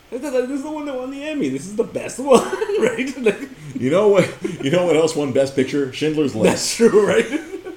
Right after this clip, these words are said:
Speaker 1: <laughs>
Speaker 2: Amadeus. Just, no, like, best picture does not necessarily, or best does not necessarily mean pleasant.
Speaker 1: And, and you know what,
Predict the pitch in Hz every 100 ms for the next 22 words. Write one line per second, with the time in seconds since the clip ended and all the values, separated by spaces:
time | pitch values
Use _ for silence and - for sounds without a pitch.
0 | - 392 - - - - - - 185 -
1 | - 143 180 170 - - 120 85 - -
2 | - 330 - - - - - - - -
3 | - - - - - - - - - -
4 | - - 165 196 190 160 131 131 - 143
5 | 180 208 156 120 - - 113 160 214 -
6 | 311 170 143 131 139 139 139 - 160 135
7 | 123 120 110 165 160 - 127 123 135 135
8 | 127 127 123 120 113 110 - - 123 131
9 | 104 82 87 156 170 139 143 170 143